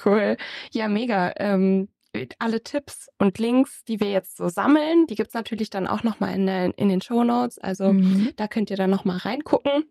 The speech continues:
Speaker 1: falls ihr das jetzt nicht mitgeschrieben habt. <laughs> Ähm, und wir sind ja jetzt schon ein bisschen weiter ins Thema reingegangen. Wenn man jetzt noch so ganz am Anfang ist, also wenn man das Thema Marketing, man kennt den Begriff, man weiß, es ist wichtig,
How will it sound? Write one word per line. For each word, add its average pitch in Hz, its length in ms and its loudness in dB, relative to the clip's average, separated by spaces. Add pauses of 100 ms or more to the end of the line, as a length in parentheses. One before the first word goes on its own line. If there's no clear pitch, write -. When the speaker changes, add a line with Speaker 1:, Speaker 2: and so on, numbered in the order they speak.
(600)
Speaker 1:
falls - 300 -10
ihr - 80 -14
das 208 160 -8
jetzt - 180 -12
nicht 226 180 -6
mitgeschrieben 226 640 0
habt. - 180 -6 (680)
<laughs> 269 220 -2
Ähm, 262 320 6 (120)
und 240 380 2 (460)
wir 233 200 0
sind 262 160 -10
ja 294 80 4
jetzt 254 160 -2
schon 247 100 -2
ein 240 80 6
bisschen 247 300 0
weiter 247 320 -2
ins 226 180 0
Thema 220 240 -2
reingegangen. 254 640 0 (560)
Wenn 226 180 0
man 269 120 2
jetzt 254 180 -4
noch 247 140 -10
so 226 160 -4
ganz 262 260 -2
am 269 100 -2
Anfang 214 400 0
ist, 196 240 -2
also 202 220 -2
wenn 208 140 2
man 214 380 2
das - 180 -10
Thema 214 260 0
Marketing, 226 680 0
man 208 320 0
kennt 240 240 -4
den 240 120 -2
Begriff, 233 480 -2
man 190 220 2
weiß, 226 240 0
es 196 140 0
ist 190 200 -4
wichtig, 233 480 0